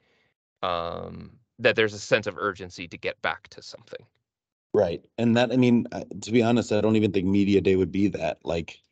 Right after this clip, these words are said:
Speaker 1: No,
Speaker 2: it
Speaker 1: I
Speaker 2: might,
Speaker 1: mean,
Speaker 2: it
Speaker 1: the
Speaker 2: might,
Speaker 1: first day
Speaker 2: it
Speaker 1: of training camp.
Speaker 2: Yeah.
Speaker 1: Yeah.
Speaker 2: Right. I mean, even then, you know, it's like, okay,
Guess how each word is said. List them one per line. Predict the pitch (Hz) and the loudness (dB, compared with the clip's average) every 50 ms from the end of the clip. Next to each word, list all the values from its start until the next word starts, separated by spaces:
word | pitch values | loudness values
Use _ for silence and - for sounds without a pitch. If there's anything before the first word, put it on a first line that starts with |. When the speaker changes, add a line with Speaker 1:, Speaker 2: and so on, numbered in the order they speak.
| _ _ _ _ _ _ - | _ _ _ _ _ _ -4
Speaker 1:
No, | - 147 147 143 135 107 | 0 2 4 4 4 6
Speaker 2:
it | 101 | 6
Speaker 1:
I | 104 104 104 | 6 4 4
Speaker 2:
might, | |
Speaker 1:
mean, | 107 104 104 101 98 | 2 -2 -6 -4 -2
Speaker 2:
it | 107 | 0
Speaker 1:
the | 104 107 | 2 2
Speaker 2:
might, | 107 104 | 2 2
Speaker 1:
first | 131 120 110 - | 0 -2 -2 -2
day | - 107 | -2 0
Speaker 2:
it | - | 0
Speaker 1:
of | - | -2
training | - - 120 113 107 85 78 82 | -4 -6 -6 -6 -6 -8 -12 -14
camp. | - 85 69 92 110 _ _ _ _ _ _ - | -14 -14 -14 -14 _ _ _ _ _ _ _ -2
Speaker 2:
Yeah. | 104 104 92 80 85 87 - _ _ _ _ _ _ _ _ _ | 0 0 0 -2 -4 -12 -18 _ _ _ _ _ _ _ _ _
Speaker 1:
Yeah. | - 101 - - _ - | -12 -12 -12 -12 _ -6
Speaker 2:
Right. | 92 90 98 90 - _ _ _ _ _ _ _ _ _ _ _ _ - | -4 -2 -2 -4 -6 _ _ _ _ _ _ _ _ _ _ _ _ -2
I | |
mean, | 101 104 104 | 0 2 4
even | 120 110 107 104 | 4 4 4 2
then, | 104 107 107 98 95 92 87 | 2 0 0 0 -2 -4 -4
you | 98 92 95 | -4 -4 -4
know, | 95 95 98 | -2 -2 -4
it's | 95 - | -4 -2
like, | 92 95 - | -2 -2 -2
okay, | 82 95 - 101 95 98 90 87 | -2 -2 0 0 0 0 0 -2